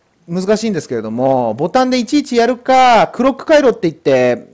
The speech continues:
何回もある周期をね、えー、周期で水が流れたり止まったりする、自動的に止まったりするっていうことにしてもいいかなと思ってるんで、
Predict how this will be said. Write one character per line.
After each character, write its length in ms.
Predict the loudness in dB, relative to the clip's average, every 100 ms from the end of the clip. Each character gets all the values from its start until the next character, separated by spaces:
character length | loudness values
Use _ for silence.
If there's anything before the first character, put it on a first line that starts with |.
| -4
何 160 | 0
回 120 | 2 2
も 260 | 0 0
あ 80 | 0
る 80 | 0
周 280 | 2 2 2
期 160 | 0
を 100 | -4
ね、 260 | -4 -8 -8
え 920 | -6 -2 -2 -2 -2 -4 -4 -4 -6 -10
ー、 100 | _ -12
周 260 | -2 0 0
期 120 | 0
で 100 | 0
水 220 | -2 -2
が 80 | 0
流 100 | 2 2
れ 80 | 2
た 120 | 2
り 60 |
止 120 | 0 -4
ま 120 | -6
っ 20 |
た 160 | 0 -2
り 80 |
す 180 | -2 -8
る、 60 | -8
自 120 | -2
動 120 | -2
的 100 | 0
に 140 | -2 -2
止 80 |
ま 60 | -2
っ 60 | 0
た 80 |
り 60 | -2
す 140 | -2
る 60 | -4
っ 20 |
て 220 | -4 -6
い 680 | -4 -2 0 0 0 0 -2
う 60 | -4
こ 100 | -4
と 120 | -2
に 80 | -4
し 60 |
て 80 | -4
も 140 | -4 -2
い 100 | -2
い 40 |
か 100 | -4
な 160 | -6 -8
と 100 | -8
思 140 | -8
っ 60 | -8
て 120 | -10
る 120 | -10
ん 80 | -8
で、 480 | -4 -2 -2 -6